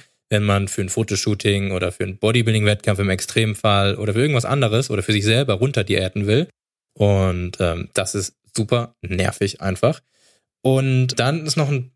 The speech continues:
dritter Punkt, der noch nicht ganz sicher ist. Es kann sein, dass wenn man einen zu hohen Körperfettanteil hat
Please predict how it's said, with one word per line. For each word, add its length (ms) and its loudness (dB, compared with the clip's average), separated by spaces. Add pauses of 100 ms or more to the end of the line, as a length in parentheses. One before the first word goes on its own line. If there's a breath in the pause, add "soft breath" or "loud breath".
dritter 540 -2
Punkt, 800 -4 (120)
der 760 2 (260)
noch 100 -2
nicht 160 -2
ganz 160 0
sicher 260 0
ist. 380 0 (420)
Es 140 -4
kann 280 0
sein, 280 2
dass 160 0
wenn 120 2
man 400 0
einen 220 -4
zu 280 0
hohen 260 0
Körperfettanteil 880 0
hat 320 -2